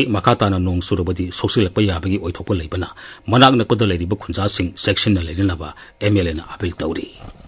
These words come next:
ꯕꯤꯁꯅꯨꯄꯨꯔ ꯖꯤꯂꯥꯒꯤ ꯂꯣꯛꯇꯥꯛꯇ ꯂꯩꯕ ꯆꯝꯄꯨ ꯈꯥꯡꯄꯣꯛ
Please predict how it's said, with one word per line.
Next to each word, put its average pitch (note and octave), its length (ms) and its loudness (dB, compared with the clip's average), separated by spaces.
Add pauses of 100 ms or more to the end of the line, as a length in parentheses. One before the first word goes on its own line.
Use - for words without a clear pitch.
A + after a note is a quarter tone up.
(1600)
ꯕꯤꯁꯅꯨꯄꯨꯔ E3 520 10
ꯖꯤꯂꯥꯒꯤ G3 340 10
ꯂꯣꯛꯇꯥꯛꯇ A#2+ 520 6
ꯂꯩꯕ G2+ 360 6
ꯆꯝꯄꯨ G#2 400 2 (140)
ꯈꯥꯡꯄꯣꯛ G2+ 440 2